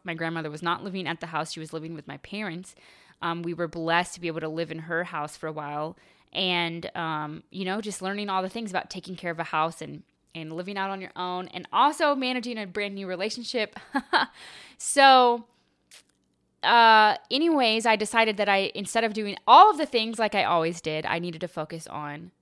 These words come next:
just one thing, on wedding photography. So I was building a business,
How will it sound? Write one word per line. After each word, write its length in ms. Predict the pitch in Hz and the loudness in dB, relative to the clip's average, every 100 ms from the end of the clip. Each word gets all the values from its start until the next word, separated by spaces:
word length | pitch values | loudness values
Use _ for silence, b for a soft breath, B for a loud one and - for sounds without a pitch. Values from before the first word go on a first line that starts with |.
| _ _ | _ _
just 200 | 180 - | -16 -8
one 220 | 247 277 | -4 -4
thing, 240 | - - - - | -6 -16 -18 -14
on 180 | 196 | -10
wedding 220 | 208 233 233 | -6 -6 -8
photography. 520 | 180 151 160 - - _ b b b b _ | -12 -14 -14 -18 -20 _ b b b b _
So 540 | - 220 214 208 202 | -8 0 2 2 0
I 180 | - 180 | -4 -4
was 160 | 175 175 | -6 -8
building 280 | 226 240 262 | -8 -6 -6
a 60 | |
business, 600 | 254 220 220 226 226 - | -6 -8 -6 -8 -10 -12